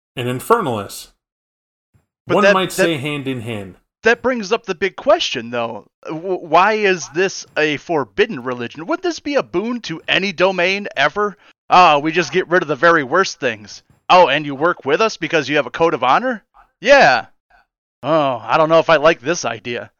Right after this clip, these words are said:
Speaker 1: Well, it's <clears throat> forbidden, number one, because the Ventrue having a martial group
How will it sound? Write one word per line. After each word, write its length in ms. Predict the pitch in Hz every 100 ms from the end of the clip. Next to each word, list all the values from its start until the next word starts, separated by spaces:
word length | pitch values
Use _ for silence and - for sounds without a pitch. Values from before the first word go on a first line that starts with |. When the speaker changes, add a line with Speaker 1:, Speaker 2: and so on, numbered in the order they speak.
| _ _ _ _ _ -
Speaker 1:
Well, 200 | 147 139
it's 120 | 247
<clears throat> 120 | -
forbidden, 600 | 180 120 - 220 269 175
number 280 | 151 139 120
one, 440 | 107 131 107 92 92 _ _ _ _
because 320 | 143 117 139 117
the 80 |
Ventrue 720 | 123 156 196 - 135 120 117 -
having 280 | 151 143 131
a 60 |
martial 440 | 117 120 131 151 120
group 440 | 110 117 156 -